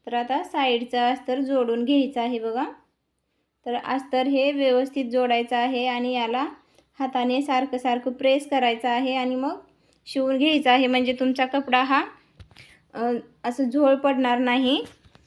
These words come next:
आणि कुठं गुड्याही पडणार नाहीत, यासाठी अस्तर व्यवस्थित जोडून घ्यायचं आहे.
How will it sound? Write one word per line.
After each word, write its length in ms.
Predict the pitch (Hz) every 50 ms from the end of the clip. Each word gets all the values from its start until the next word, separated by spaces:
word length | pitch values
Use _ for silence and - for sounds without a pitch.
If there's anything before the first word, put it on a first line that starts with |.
| _ _ _ _ _ _ _ _ _ _ _ - - - -
आणि 200 | 233 233 240 247
कुठं 440 | 247 - 277 262 277 269 285 302 285
गुड्याही 420 | 277 277 247 254 247 247 285 277
पडणार 420 | 269 277 254 247 240 233 233 233 240
नाहीत, 460 | 247 247 240 254 254 254 302 - - - _ -
यासाठी 480 | 226 240 247 262 - 247 240 247 254
अस्तर 440 | 247 240 254 269 - - 254 262 277
व्यवस्थित 580 | 277 285 269 254 247 247 262 262 262 254 233 233
जोडून 360 | 269 254 240 233 247 247 247
घ्यायचं 340 | 254 302 294 269 277 262 240
आहे. 280 | 240 240 262 247 277